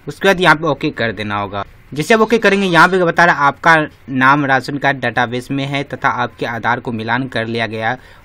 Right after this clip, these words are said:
और आपको एक हज़ार रुपये भेजा जा रहा है। कृपया अपने बैंक एसएमएस की प्रतीक्षा करें। यानी कह रहा है, आपका डेटाबेस को मिलान कर लिया गया, आपको एक हज़ार रुपये भेजा जा रहा है,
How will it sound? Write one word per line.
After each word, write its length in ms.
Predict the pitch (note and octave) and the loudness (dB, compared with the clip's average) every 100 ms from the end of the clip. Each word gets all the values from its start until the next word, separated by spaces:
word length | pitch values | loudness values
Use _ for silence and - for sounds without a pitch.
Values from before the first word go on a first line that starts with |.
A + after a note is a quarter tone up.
| - | -6
और 100 | C3+ | 0
आपको 320 | C3+ C#3 E3+ | 2 2 -2
एक 280 | - D#3 D3+ | -2 -4 -2
हज़ार 160 | C#3+ C3+ | 0 0
रुपये 220 | B2 D3+ | 0 -2
भेजा 320 | B2 A#2+ C#3 | -2 0 0
जा 180 | B2 G#2+ | 0 -2
रहा 80 | G#2 | -4
है। 80 | G#2 | -6
कृपया 400 | C#3+ C3 E3 C#3+ | -8 -4 -2 -2
अपने 240 | C#3 C#3+ | -2 -4
बैंक 300 | A2+ C3+ D3 | -2 -4 -2
एसएमएस 400 | C3 C3 A#2+ B2 | -4 -4 -6 -8
की 100 | - | -10
प्रतीक्षा 680 | D#3 A#2+ A2+ A#2 - - C#3 - - - - - - - | -8 -8 -8 -16 -18 -10 -10 -10 -20 -20 -20 -20 -20 -6
करें। 200 | B2+ G2 - _ - - - - - | -6 -6 -10 _ -20 -20 -20 -20 -8
यानी 180 | B2+ D#3 | -2 -2
कह 120 | D#3+ | 0
रहा 100 | D#3 | 2
है, 40 | C#3+ | 0
आपका 400 | C#3 D3 D3 D3 C3 | 2 4 4 4 0
डेटाबेस 440 | B2+ C3+ C#3 C#3 | -2 0 -2 -4
को 80 | - | -4
मिलान 320 | B2+ B2+ C#3+ | -2 2 0
कर 200 | C3 C#3 | 0 -2
लिया 160 | C3+ C3+ | -2 -4
गया, 140 | C3+ | -2
आपको 240 | B2+ - C3+ | -4 -6 -8
एक 180 | C3 | -6
हज़ार 140 | D3+ C3 | -6 -8
रुपये 180 | B2+ C3+ | -6 -6
भेजा 540 | A2+ G#2+ G#2+ B2 B2+ | -6 -12 -6 0 0
जा 220 | A2+ B2 | 0 0
रहा 120 | C3+ C3 | 4 2
है, 140 | E3 | 2